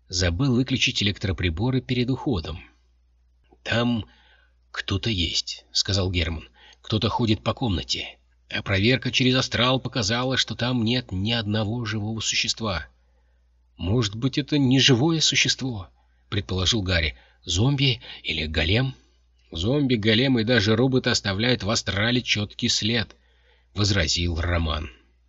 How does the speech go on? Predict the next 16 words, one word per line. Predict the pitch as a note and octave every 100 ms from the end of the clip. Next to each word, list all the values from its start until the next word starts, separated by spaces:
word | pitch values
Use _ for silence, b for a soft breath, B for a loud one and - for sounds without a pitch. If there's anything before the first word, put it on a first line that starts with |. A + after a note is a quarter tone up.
| _
"Там | - A2
маг, | G#2+ G#2 B2 A#2 - - -
если | F2 G#2+ G#2
он | A2
сумел | G#2 - A2 B2+
заблокироваться | G#2+ G#2 G#2+ G2+ A#2 C#3 C3 B2+ A#2 - A2+ G2+ B B B
от | F#2+ -
наших | F2 B2+ A#2 - -
попыток | G#2 - C3 B2 -
прощупать | G#2 G#2 - C#3 C#3 -
его | B2
через | - A2+
астрал, | F#2 - F#2 G2+ C#3 C3+ b b b b b
маг | E2+ G#2+ G#2 A#2
очень | - G#2
сильный, | - - G2+ A#2 A2 G2 F2 - -